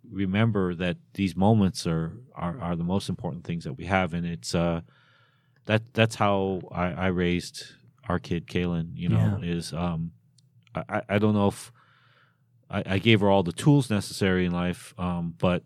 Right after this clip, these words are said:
Speaker 1: I, I did, I think, give her the moments necessary in life.
Speaker 2: Yeah.
Speaker 1: Yeah.
Speaker 2: Well, I think it's a great lesson for this moment. I mean,
Speaker 1: Mm-hmm.
Speaker 2: we, a lot of us are at home more with,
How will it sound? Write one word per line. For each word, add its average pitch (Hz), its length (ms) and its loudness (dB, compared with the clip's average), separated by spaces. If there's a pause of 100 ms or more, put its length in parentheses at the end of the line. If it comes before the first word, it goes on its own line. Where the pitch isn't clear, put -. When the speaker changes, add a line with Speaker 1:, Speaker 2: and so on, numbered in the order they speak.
Speaker 1:
I, 87 260 -6
I 90 120 -4
did, 98 380 -2 (420)
I 82 100 0
think, 90 280 0
give 92 200 0
her 87 180 0
the 82 100 0
moments 85 720 -2
necessary 82 600 -8
in - 80 -10
life. - 280 -12
Speaker 2:
Yeah. 113 360 4 (300)
Speaker 1:
Yeah. 90 60 -18 (300)
Speaker 2:
Well, 135 120 6
I 127 60 6
think 156 120 4
it's - 80 -6
a 175 60 0
great 117 220 4
lesson 113 280 2
for 113 140 0
this 131 200 4
moment. 85 420 0
I 98 60 -6
mean, 101 200 2
Speaker 1:
Mm-hmm. 107 100 -2
Speaker 2:
we, 110 300 4
a 98 100 -2
lot 107 160 4
of 110 60 2
us 107 120 0
are 107 60 2
at 98 80 2
home 104 200 2
more 101 300 4
with, - 360 -8